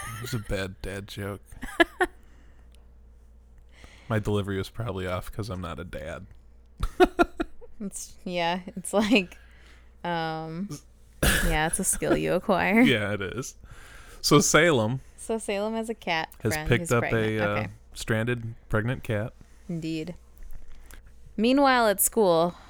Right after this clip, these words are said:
Speaker 2: Harvey is falling asleep at his locker. He's taking care, he's also taking care of someone pregnant, his mom,
Speaker 1: Mm-hmm.
Speaker 2: uh, who apparently just wants soy hot cocoa every half hour and just wants Harvey to serve him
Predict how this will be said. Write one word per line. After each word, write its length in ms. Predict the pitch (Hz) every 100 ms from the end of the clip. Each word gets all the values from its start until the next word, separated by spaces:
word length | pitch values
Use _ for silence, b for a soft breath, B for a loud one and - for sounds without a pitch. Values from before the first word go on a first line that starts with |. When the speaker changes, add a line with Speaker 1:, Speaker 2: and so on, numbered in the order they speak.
| -
Speaker 2:
Harvey 720 | 214 226 202 175 160 160 180 b b b b b b b b
is 160 | 180 -
falling 300 | 180 185 208
asleep 280 | - 185 185
at 40 |
his 140 | 185 185
locker. 420 | 156 147 - 156
He's 180 | 190 196
taking 320 | 175 175 196
care, 500 | 196 175 170 170 175 - - - - -
he's 280 | 175 233 226
also 280 | 240 285 311
taking 300 | 247 196 185
care 220 | 190 160
of 80 | 160
someone 260 | 160 139
pregnant, 420 | - 135 135 143 180
his 200 | 185 165
mom, 540 | 165 151 139 127 175 -
Speaker 1:
Mm-hmm. 540 | 139 120 120 107 110 180 b b b b b b b 247 254 -
Speaker 2:
uh, 540 | 175 160 156 151 151 165 -
who 520 | 202 180 175 160 - - - -
apparently 420 | 175 202 180 190
just 180 | 175 170
wants 220 | 180 165
soy 320 | - - 180 180
hot 220 | 175 -
cocoa 300 | 175 160 156
every 280 | 151 147 160
half 240 | 139 -
hour 420 | 92 90 110 180 - b b b b b b - -
and 200 | 151 151
just 160 | 151
wants 180 | 160 156
Harvey 260 | 175 160 160
to 120 | 147
serve 440 | - - 156 151
him 420 | 151 143 135 156